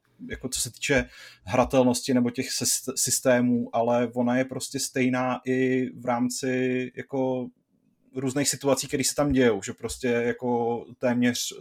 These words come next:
si můžete být jistý, že, že když se stane tohle, tak se stane tohle. Prostě, eh, ty klišé už tam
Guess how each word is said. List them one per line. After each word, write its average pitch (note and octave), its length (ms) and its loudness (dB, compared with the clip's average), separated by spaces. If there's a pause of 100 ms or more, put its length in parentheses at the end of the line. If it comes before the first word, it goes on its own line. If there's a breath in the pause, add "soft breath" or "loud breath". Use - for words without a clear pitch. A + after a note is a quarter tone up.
si - 180 -8
můžete A#2+ 240 -4
být B2 220 -2
jistý, B2 320 -4
že, B2 220 2 (440 loud breath)
že A#2 360 -2 (280)
když C3 380 4 (400)
se - 140 -4
stane C3+ 280 2
tohle, C3 420 4
tak B2 300 0 (280)
se C3+ 140 -6
stane B2 320 0
tohle. G#2+ 320 -2
Prostě, - 360 -4
eh, A2+ 260 2 (920)
ty C3 80 0
klišé B2+ 420 4
už - 160 -6
tam B2 160 0